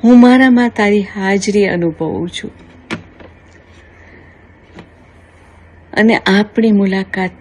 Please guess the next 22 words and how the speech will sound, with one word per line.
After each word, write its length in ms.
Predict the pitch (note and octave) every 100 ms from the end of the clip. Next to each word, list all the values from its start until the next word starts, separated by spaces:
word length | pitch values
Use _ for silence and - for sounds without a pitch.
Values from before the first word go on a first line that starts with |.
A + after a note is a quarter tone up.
| -
થશે 440 | F3 - F#3 D#3 - - - - - - - - - - - - - -
અને 280 | A3+ C4
જરૂર 420 | A#3+ A#3 A#3+ D4+ D#4+
થશે, 440 | - G#3 - - D3 - - - - - - - - - -
પણ 180 | - G#3+
ક્યારે 520 | G3+ A3 G#3+ A#3 F3 D3 - - - - - - - - -
મને 260 | G#3 A3 A3+
એ 100 | G3
ખબર 400 | G3+ - F3+ F3 - -
નથી. 300 | - - - - - - - - - - - - - - - - - - - - - - -
પણ 140 | C#4+
હું 200 | C#4 -
આટલું 380 | B3 B3+ - D#4
જરૂર 440 | - A3+ A#3 C#4+
જાણું 440 | D4+ D4+ A3 F#3 F3
છું, 240 | - - - - - - - - - - - - - - - - - - -
બા, 340 | E3+ G#3+ C4 D4
હું 240 | C4 A#3+ -
આટલું 340 | G#3+ - C#4
જરૂર 420 | A#3+ A3+ G#3+ C4
જાણું 400 | C4+ B3 G3 F3
છું 240 | E3 -